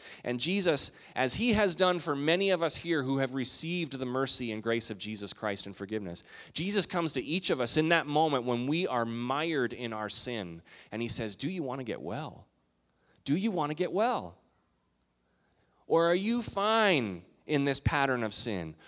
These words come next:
Are you fine in this addiction? Are you fine in trying to search for validation and approval in other people? Or do you want to get to the root of the problem and do you want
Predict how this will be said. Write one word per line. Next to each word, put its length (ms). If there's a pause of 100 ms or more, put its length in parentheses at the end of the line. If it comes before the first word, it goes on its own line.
Are 140
you 180
fine 640
in 240
this 220
addiction? 680 (220)
Are 100
you 200
fine 500
in 140
trying 300
to 80
search 360
for 140
validation 720
and 140
approval 480
in 160
other 200
people? 460 (280)
Or 260
do 100
you 160
want 240
to 60
get 220
to 120
the 120
root 340
of 120
the 80
problem 460
and 160
do 80
you 160
want 460